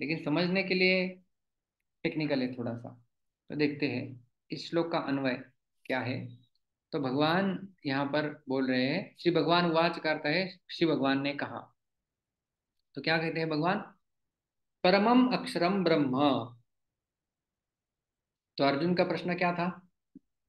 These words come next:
"किम तद ब्रह्म, किम अध्यात्मम, किम कर्म पुरुषोत्तम?" पहला श्लोक देखिए, तो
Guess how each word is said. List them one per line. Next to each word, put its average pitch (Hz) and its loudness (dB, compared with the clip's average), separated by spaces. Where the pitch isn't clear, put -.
"किम 196 4
तद 196 2
ब्रह्म, 202 2
किम 185 4
अध्यात्मम, 185 2
किम 165 -4
कर्म 180 0
पुरुषोत्तम?" 170 -4
पहला 147 2
श्लोक 127 -6
देखिए, 180 -6
तो 165 2